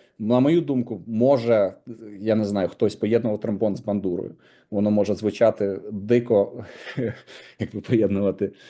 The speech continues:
подібні інструменти, але таким чином ми можемо поєднати інструменти в,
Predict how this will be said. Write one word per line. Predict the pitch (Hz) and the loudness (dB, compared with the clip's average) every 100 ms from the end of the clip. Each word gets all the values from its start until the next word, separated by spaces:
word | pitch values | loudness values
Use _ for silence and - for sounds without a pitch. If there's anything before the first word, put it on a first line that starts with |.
| - - | -20 -8
подібні | 98 110 113 | -2 0 2
інструменти, | 107 143 165 202 190 | 0 0 2 2 4
але | 120 127 | 6 4
таким | 127 139 | 2 -2
чином | 123 180 135 | 0 0 2
ми | |
можемо | 123 117 110 | 2 2 -2
поєднати | 110 117 135 156 120 | -2 -2 -2 -6 -6
інструменти | 104 110 120 156 113 98 - _ _ | -6 -4 -2 -2 -4 -6 -8 _ _
в, | - 95 107 110 104 | -16 -2 4 6 6